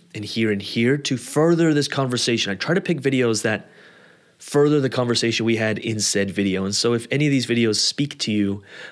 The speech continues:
uh, do check it out. Go down the Rubik's rabbit hole. Have fun on this channel. This channel is ultimately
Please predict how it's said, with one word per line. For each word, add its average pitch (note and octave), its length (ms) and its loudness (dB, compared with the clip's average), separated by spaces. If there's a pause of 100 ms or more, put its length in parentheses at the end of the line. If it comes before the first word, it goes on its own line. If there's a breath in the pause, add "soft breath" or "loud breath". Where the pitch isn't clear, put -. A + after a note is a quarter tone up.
uh, G2+ 160 -6
do D#3 200 0
check E3+ 240 0
it D#3 60 4
out. D3+ 200 0
Go C#3+ 120 2
down C#3+ 200 2
the C#3 60 4
Rubik's C3+ 300 2
rabbit C3 240 2
hole. C3 380 0
Have D3 180 -2
fun C#3+ 140 2
on C#3 80 2
this C3+ 120 0
channel. C3+ 320 2
This A#2+ 160 -2
channel C3 440 -2 (400 loud breath)
is D3+ 320 2
ultimately A#2 600 0